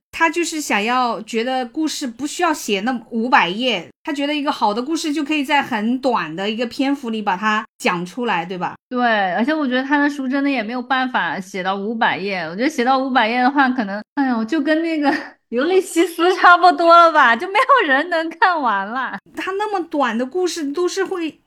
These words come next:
Speaker 1: 我常常有一种C P U烧干了的感觉。然后我再次有一个感受，就是说讲故事用这种第一人称去讲述的过程当中，确实是特别容易让人产生这种代入感。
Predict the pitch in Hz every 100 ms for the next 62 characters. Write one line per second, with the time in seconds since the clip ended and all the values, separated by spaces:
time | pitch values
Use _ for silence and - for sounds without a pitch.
0 | _ _ 285 294 302 392 339 330 330 294
1 | 349 330 349 349 - 349 330 381 440 392
2 | 294 339 254 214 - - 214 - _ _
3 | 285 320 330 247 - 240 233 - 392 359
4 | - 320 262 202 233 285 247 202 202 302
5 | 294 294 285 294 294 269 - - 233 233
6 | 320 320 320 311 311 254 233 311 330 311
7 | 226 233 277 269 285 240 202 190 - 277
8 | 240 285 262 226 220 233 247 - 349 -
9 | 214 247 233 - - 392 262 226 208 240
10 | 247 240 226 208 - 175 175 226 240 196
11 | 180 277 226 226 196 170